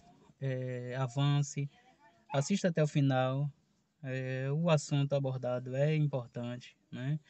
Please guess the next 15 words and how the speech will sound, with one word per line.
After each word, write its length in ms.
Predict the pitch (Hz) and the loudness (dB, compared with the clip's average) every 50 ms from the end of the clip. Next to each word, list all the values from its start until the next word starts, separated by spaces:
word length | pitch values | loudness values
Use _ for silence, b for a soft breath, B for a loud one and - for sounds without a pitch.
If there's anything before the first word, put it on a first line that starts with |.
| B B B B _ | B B B B _
Pedir 200 | - 160 170 180 | 0 2 2 2
pra 120 | - 170 | 2 2
você 240 | 156 151 - - 143 | 2 0 0 0 0
já 160 | 143 143 139 | 2 2 2
se 120 | 143 - 180 | 2 2 0
inscrever 480 | 180 - - 170 147 131 131 131 127 | -2 0 0 0 0 2 2 0 -2
no 120 | 131 127 120 | -2 -4 -4
canal 360 | - 127 120 117 117 117 117 | -6 -6 -6 -4 -4 -4 -4
aí, 240 | 117 113 117 127 139 - _ _ _ _ _ _ _ _ _ _ _ _ _ _ _ _ _ _ | -4 -6 -8 -10 -14 -18 _ _ _ _ _ _ _ _ _ _ _ _ _ _ _ _ _ _
se 180 | - - 120 | -12 -10 -10
você 220 | 117 120 117 - 120 | -8 -8 -6 -4 -4
não 100 | 120 120 | -2 -2
é 20 | |
inscrito 400 | 117 - - - 127 120 113 120 | -4 -6 -8 -8 -8 -6 -4 -4
ainda. 380 | 117 113 117 117 113 123 131 | -4 -4 -6 -6 -6 -8 -8